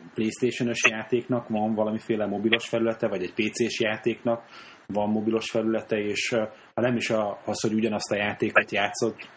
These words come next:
teljes egészségében, de hogy mit tudom, ilyen mikromanagement része ki van emelve a, a dolognak, hogy a mobilon az inventoridat, izé, tudod átpakolgatni, hogy éppen mi legyen a hátizsákban, mi a kezedbe. Tehát, hogy, hogy,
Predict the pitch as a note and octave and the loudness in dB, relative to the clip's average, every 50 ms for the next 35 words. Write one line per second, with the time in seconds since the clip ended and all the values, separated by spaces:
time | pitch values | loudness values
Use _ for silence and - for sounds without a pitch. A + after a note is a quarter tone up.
0 | - - - G#2 F#2+ G2 G2 G2 - G#2+ G2+ A2 B2+ B2 - - D#3+ C#3+ C#3 D3 | -12 -2 0 2 2 2 0 -2 -4 -4 -2 -2 -2 0 0 0 0 0 0 0
1 | C#3 C#3 C3+ C3+ B2+ B2+ B2+ B2+ - C3 B2 A#2+ A#2+ A#2+ B2+ A#2+ A#2+ A#2 A2 A2 | 0 2 2 2 2 0 0 0 2 2 2 4 2 2 2 2 2 2 2 4
2 | A2 G#2+ G#2+ G2+ - G#2 G2 F#2+ - - G#2+ G2 - - G2+ - - A2 G2+ G2 | 2 2 0 0 0 -2 -2 0 0 0 0 2 0 -2 0 2 2 2 2 2
3 | G2+ G2+ G2 F#2+ F#2+ F#2+ F#2 F#2+ F#2+ G2 F#2+ - - - - - - - - - | 0 -2 -2 -2 -2 0 0 2 2 0 0 -4 -8 -16 -20 -20 -20 -12 -6 -4
4 | F#2+ F#2 G2 A2 G#2 F#2+ - F#2 G2+ - - - G#2 G2 G2 G2 G2 F#2+ G2 A2 | -2 0 2 2 2 0 2 4 2 2 2 0 -2 -2 0 0 0 0 -2 -6
5 | - - - - - A2 - - - - - - - _ _ _ - C3 B2 A#2+ | -14 -16 -16 -16 -16 -16 -16 -16 -16 -16 -18 -20 -20 _ _ _ 0 0 2 2
6 | A#2+ A2+ A2 G#2+ G#2 G2 A2 A#2 A2 G#2 G#2 G#2 G2 - A#2 A2 G#2 G2+ G#2+ G2+ | 2 2 0 0 0 0 0 0 2 2 0 -2 -2 -2 -2 -2 0 0 0 -2
7 | F#2+ - - A#2+ A2+ G#2+ G2 - A2 A#2 G#2 G#2+ G2+ G2 G2+ G2 G#2+ A2+ G#2 G#2 | -2 -4 -8 -10 -10 -10 -8 -6 -6 -4 -4 -2 -2 -2 -2 0 0 0 0 0
8 | G#2 G2 - B2 C3+ B2 - - E3+ E3+ - - - G#2+ G#2+ G2 - - A2 G#2 | -2 -4 -6 -12 -16 -16 -12 -12 -12 -12 -12 -2 0 2 2 2 0 -2 -2 2
9 | - G#2 G#2 G2+ G2 G2+ G#2 G2+ - - G2+ G2 G2 G2+ G#2 G2 - - G#2+ G#2 | 2 2 2 2 0 -2 -4 -4 -4 -4 -4 -2 -2 -2 -2 -2 -2 -4 -2 0
10 | A2 G#2 G#2+ G2 G2+ G2 G2 G2+ F#2+ G2+ G2+ F#2+ - - G#2 G2+ G#2 G2 G2 G2 | 0 0 0 -2 -2 -2 -2 -2 -2 -2 -4 -2 -2 -4 -2 -2 -2 -2 -2 -2
11 | G2+ G2 G#2 G2 F#2 F2 - G#2+ G#2 G2 G#2 G2 F#2+ G2+ G2+ G2+ G2+ - - - | -2 -2 0 -2 -2 0 0 -2 0 0 0 -2 0 0 -2 -2 -2 -4 -10 -18
12 | - - - - - - - A2 - - A2 G#2+ G#2 - - - - _ - G#2+ | -18 -18 -18 -20 -4 -2 -2 -2 0 -2 -2 -2 -2 -6 -12 -20 -12 _ -4 -4
13 | G2 D3 | -4 -4